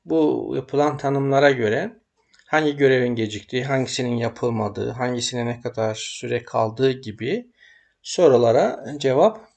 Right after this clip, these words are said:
bulabiliyoruz. Görev tanımlama formumuz numarası otuz beş.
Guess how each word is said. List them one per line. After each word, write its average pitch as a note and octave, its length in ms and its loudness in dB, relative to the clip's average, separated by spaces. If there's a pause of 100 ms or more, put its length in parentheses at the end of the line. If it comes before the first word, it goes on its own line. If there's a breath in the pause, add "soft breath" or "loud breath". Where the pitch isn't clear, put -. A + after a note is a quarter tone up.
(100)
bulabiliyoruz. B2 1080 0 (880 soft breath)
Görev D3+ 300 6
tanımlama D3 500 0
formumuz C3 880 -2 (100)
numarası C3+ 600 -2
otuz A2+ 360 -4
beş. E3 440 -4